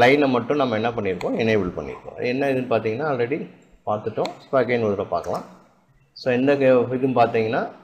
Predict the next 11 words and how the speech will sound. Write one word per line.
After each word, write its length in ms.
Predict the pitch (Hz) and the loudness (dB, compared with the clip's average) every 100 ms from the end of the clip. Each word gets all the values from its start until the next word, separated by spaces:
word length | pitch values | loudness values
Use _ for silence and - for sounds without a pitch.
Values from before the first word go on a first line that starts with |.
| - _ _ _ _ _ _ _ _ _ _ _ _ _ - - 127 | -20 _ _ _ _ _ _ _ _ _ _ _ _ _ -8 2 6
at 120 | 143 - | 6 6
the 100 | 147 | 4
required 440 | 127 - 143 185 - - - _ 135 | 4 4 4 4 0 -12 -20 _ 4
pam 220 | 139 151 147 | 4 4 4
dot 160 | 147 139 135 | 4 4 2
wheel 180 | 147 135 | 2 4
dot 180 | 139 139 127 | 4 6 2
S 120 | 120 - - 135 | -2 -8 -6 -2
O 40 | 131 123 | 0 0
இருக்குல்ல, 280 | 104 110 139 113 | -2 -2 -2 -4
so, 160 | - | 0